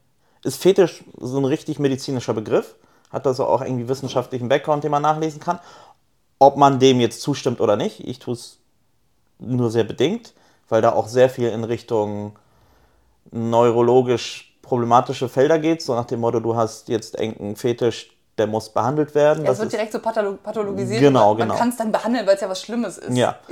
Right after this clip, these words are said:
Speaker 2: Muss es ja gar nicht zwingend sein.
Speaker 1: Eben, sehe ich auch so. Und, ähm, aber es gibt eine Wissenschaft da drunter, es gibt Studien drunter. Kink ist eher fast schon ein Modewort und es gibt sehr viele Menschen, die das unterschiedlich benutzen.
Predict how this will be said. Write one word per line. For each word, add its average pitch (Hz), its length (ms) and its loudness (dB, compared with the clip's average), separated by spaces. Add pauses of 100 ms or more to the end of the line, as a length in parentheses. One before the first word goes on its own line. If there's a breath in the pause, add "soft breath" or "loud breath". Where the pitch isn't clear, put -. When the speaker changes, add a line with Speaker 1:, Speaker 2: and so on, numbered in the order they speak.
Speaker 2:
Muss 233 180 -4
es 202 80 -10
ja 175 80 -4
gar 170 100 -8
nicht 170 160 -12
zwingend 170 240 -12
sein. - 240 -8 (160)
Speaker 1:
Eben, 107 300 6
sehe 123 160 2
ich 165 80 4
auch 214 120 8
so. 220 240 4
Und, 160 200 2 (120)
ähm, 143 420 8
aber 233 600 6 (320)
es 143 160 -6
gibt 156 220 -4
eine 143 80 0
Wissenschaft 196 420 4
da 175 80 6
drunter, 165 200 -4
es 139 80 -8
gibt 127 120 -14
Studien 143 320 0
drunter. 131 460 -4 (100)
Kink 208 280 2
ist - 200 2
eher 147 560 6 (240)
fast - 300 -2
schon 147 200 -4
ein 131 80 -4
Modewort 202 600 -2
und 147 280 -6
es - 280 -6
gibt 160 240 -4
sehr 160 140 6
viele 160 200 -2
Menschen, 156 300 -2
die 147 100 -6
das 139 160 2
unterschiedlich 135 520 -2
benutzen. 131 460 -2